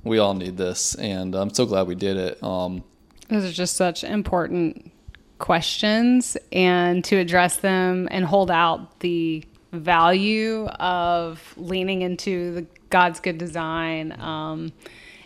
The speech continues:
Speaker 2: and, and when the culture is so confused and sees, sees gender as almost a hindrance to what, do you do what you wanna do and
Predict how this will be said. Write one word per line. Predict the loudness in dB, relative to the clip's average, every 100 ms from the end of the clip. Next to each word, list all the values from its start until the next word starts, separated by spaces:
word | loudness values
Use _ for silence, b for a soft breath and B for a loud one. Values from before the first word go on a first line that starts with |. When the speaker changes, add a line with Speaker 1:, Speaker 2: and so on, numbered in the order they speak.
| -4
Speaker 2:
and, | 0 0 -2 -8 -12 -4
and | -4 -2
when | 0 0
the | 0
culture | 2 2 2 0
is | 0
so | 0 -2
confused | 0 -2 -2 -4 -4 -4 -6 -8 -10 -12 -12 -6
and | -4 -4 -6 -6 -8 _ _ -14
sees, | -8 -6 -4 -2 -2 -4 -6 -10 -16 _ _ _
sees | -14 -6 0 2 2 0
gender | -8 -2 -2 0 0
as | 0
almost | -2 -4 -6 -8
a | -8
hindrance | -8 -8 -8 -8 -14 -20 -20 _ -10
to | -6 -4
what, | -4 -4 -6
do | -2
you | 2 2
do | 2 0
what | 0
you | -2 -2
wanna | 0 0 0
do | -2 -2 -4 -6
and | -8 -6 -8